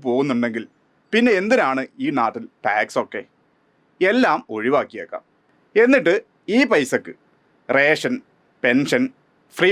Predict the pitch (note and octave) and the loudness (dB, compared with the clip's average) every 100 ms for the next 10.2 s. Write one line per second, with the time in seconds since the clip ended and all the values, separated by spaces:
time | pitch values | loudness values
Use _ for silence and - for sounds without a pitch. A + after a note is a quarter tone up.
0 | G3 B2+ A#2+ C3+ C3 _ _ _ E3+ F#3+ | 2 -4 0 0 0 _ _ _ 0 2
1 | C#3 C3 B2+ D3 B2+ B2 B2 C3 _ _ | 2 0 0 0 0 0 -6 -8 _ _
2 | - G3+ G#3 E3 _ - G3+ E3 F#3 A#3 | 0 2 4 2 _ 0 4 4 4 4
3 | F#3 D#3 D#3 B2+ C#3 E3 _ _ - E3+ | 2 2 2 2 -2 -6 _ _ -2 0
4 | G#3 B3 A3+ D#3+ E3+ F3 E3 D3 E3+ D3 | 2 4 4 4 4 4 2 4 4 2
5 | A#2 D3 D3 C3 A#2 D3+ D#3+ - C3 D3 | 0 0 2 0 0 -4 -8 -4 2 4
6 | F3+ - C3+ - - D#3 G3+ B3 C4+ A3 | 2 0 -10 -12 -6 2 4 6 4 4
7 | D3 - - B2 C#3 D3+ E3 D#3+ D#3 A#2+ | 0 -4 -4 -2 2 2 2 0 -2 -2
8 | G#2+ G#2+ G#2 - _ _ _ _ _ - | -4 -8 -14 -16 _ _ _ _ _ -2
9 | E3+ G#3 F3 E3 C3 B2 _ _ _ _ | 0 2 2 0 -2 -4 _ _ _ _
10 | D3+ F#3 | 0 0